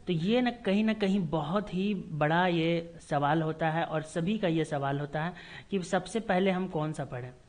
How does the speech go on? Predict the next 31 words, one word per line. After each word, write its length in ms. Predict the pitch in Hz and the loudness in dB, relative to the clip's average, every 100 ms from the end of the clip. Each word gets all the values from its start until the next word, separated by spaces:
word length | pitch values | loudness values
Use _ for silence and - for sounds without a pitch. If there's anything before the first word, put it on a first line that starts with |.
| - - - - - - | -20 -20 -20 -20 -12 -2
तो 80 | 208 | 2
मैं 240 | 190 196 | 4 6
आपको 240 | 196 196 190 | 4 4 0
बता 360 | 147 151 147 | 0 2 0
दूं 200 | 156 180 | 2 0
दोस्तों, 480 | 147 160 165 165 208 | 0 0 -2 0 -4
अगर 320 | 160 180 208 | -2 2 2
आप 260 | 202 180 196 | 2 0 0
बिल्कुल 600 | 151 165 185 180 247 202 | 0 0 0 0 0 0
ज़ीरो 380 | 151 170 196 202 | 0 2 4 4
लेवल 280 | 185 185 | 4 2
से 140 | 180 175 | 0 -2
शुरू 200 | 170 160 | -2 0
करो, 200 | 156 151 | 0 -2
बिल्कुल 460 | 139 170 175 190 | 0 0 2 0
डरने 340 | 151 147 160 175 | 0 0 0 -2
की 100 | 180 | 0
बात 260 | 156 151 | 0 0
नहीं 160 | 160 160 | -2 -2
है, 200 | 170 196 - - - | -4 -6 -12 -18 -6
आपको 300 | 151 156 - | -2 -2 -4
खुद 340 | 175 - 151 147 | -8 -6 -6 -2
पे 120 | 196 | -2
जज 240 | 175 165 156 | 0 -2 -2
करना 300 | 156 151 156 | -4 -2 -2
होगा, 260 | 156 151 | -2 -2
अपने 260 | 139 165 156 | -2 -2 -2
आप 180 | 156 151 | -2 -2
को 100 | 151 | -4
जज 300 | 135 139 - | -2 -4 -4
करें, 300 | 143 151 | -4 -4